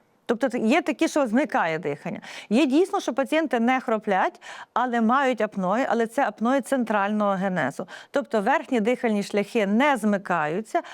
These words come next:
але з центру дихання не поступають імпульси на вдих. Відповідно, така людина не буде хропіти, там просто немає взагалі дихання. Немає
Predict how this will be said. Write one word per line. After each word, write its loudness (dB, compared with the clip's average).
але 0
з -6
центру 0
дихання 0
не 4
поступають -4
імпульси 0
на 0
вдих. -6
Відповідно, 2
така -2
людина 0
не 2
буде 0
хропіти, -2
там 0
просто 0
немає 4
взагалі 0
дихання. -2
Немає 0